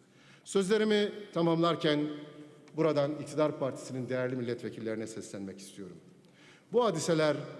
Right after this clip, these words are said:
nasıl cereyan etti değerli arkadaşlar? İki bin iki yılında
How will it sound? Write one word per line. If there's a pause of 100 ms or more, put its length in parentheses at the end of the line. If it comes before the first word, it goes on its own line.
(360)
nasıl
cereyan
etti
değerli
arkadaşlar? (720)
İki
bin
iki
yılında